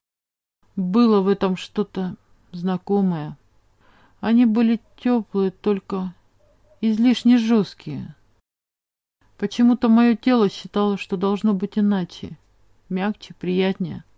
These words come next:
Может быть, он торопится? Ну да, наверное. Отмеченные рули сильнее прочих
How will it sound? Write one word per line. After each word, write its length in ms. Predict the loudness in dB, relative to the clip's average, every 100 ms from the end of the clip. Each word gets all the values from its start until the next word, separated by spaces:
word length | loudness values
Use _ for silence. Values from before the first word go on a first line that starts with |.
| _ _ _ _ _ _ _ _
Может 340 | -6 -4 -6 -10
быть, 260 | -10 -8 -4
он 120 | -4
торопится? 720 | -2 -2 -4 -8 -16 -18 -18 _ _ _ _ _ _ _ _ _ _ _ _ _ 2
Ну 200 | 4 6
да, 340 | 4 2 0 -8 _ _ _ _ _
наверное. 680 | -6 -2 -2 -4 -8 -10 -14 _ _ _ _ _ _
Отмеченные 720 | -6 0 0 0 0 2 4
рули 400 | 4 2 4 2
сильнее 640 | 0 -8 0 4 4 4 2
прочих 480 | -2 -4 -4 -14